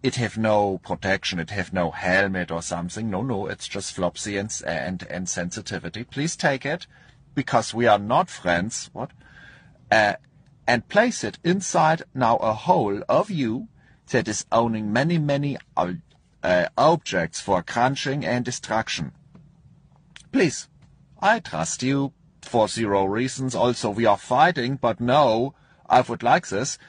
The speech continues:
you to take my pee-pee, please, and treat it like a lollipop,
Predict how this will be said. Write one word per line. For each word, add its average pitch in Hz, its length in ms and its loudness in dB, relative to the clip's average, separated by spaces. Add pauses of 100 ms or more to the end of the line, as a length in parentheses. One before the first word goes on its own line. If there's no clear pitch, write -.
(360)
you 113 140 0
to 101 160 -6
take 98 260 -2
my 90 140 0
pee-pee, 92 480 -6
please, 92 440 -6 (220)
and 104 260 -6
treat 196 340 0
it 190 160 4
like 147 280 4
a 139 100 -2
lollipop, 95 720 -2